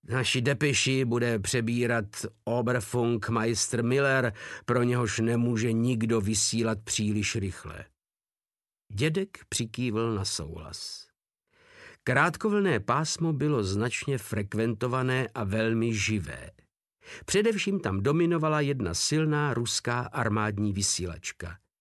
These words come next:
„Teď toho můžeš nechat,“ povzdechl si dědek, když uslyšel změť zvuků a hučení. „Přesto se nikdy nemůžeš dostat.“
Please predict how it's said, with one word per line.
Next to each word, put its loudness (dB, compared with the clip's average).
„Teď 0
toho 2
můžeš 2
nechat,“ 0
povzdechl -4
si -4
dědek, -2
když -4
uslyšel 0
změť 2
zvuků 0
a -2
hučení. -4
„Přesto 2
se 0
nikdy 2
nemůžeš 2
dostat.“ -2